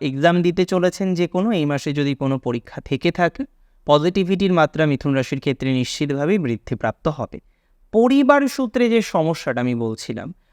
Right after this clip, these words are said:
অনেকের, আহ, পরিবারের সদস্যদের সাথে সমস্যা রয়েছে, অনেকেই প্রবলেম যেটা ফেস করছেন সেটা হলো প্রপার্টি রিলেটেড,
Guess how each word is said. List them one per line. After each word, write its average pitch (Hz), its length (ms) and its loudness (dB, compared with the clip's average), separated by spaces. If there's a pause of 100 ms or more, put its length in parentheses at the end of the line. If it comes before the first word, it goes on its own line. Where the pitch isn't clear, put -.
(120)
অনেকের, 180 500 2
আহ, 160 60 2
পরিবারের 175 440 2
সদস্যদের 170 600 -2
সাথে 170 280 -2
সমস্যা 156 500 -2
রয়েছে, 151 420 -4 (400)
অনেকেই 196 420 2
প্রবলেম 180 520 2
যেটা 180 200 2
ফেস 175 260 -2
করছেন 175 420 0
সেটা 175 220 0
হলো 175 160 2
প্রপার্টি 190 640 0
রিলেটেড, 110 480 -6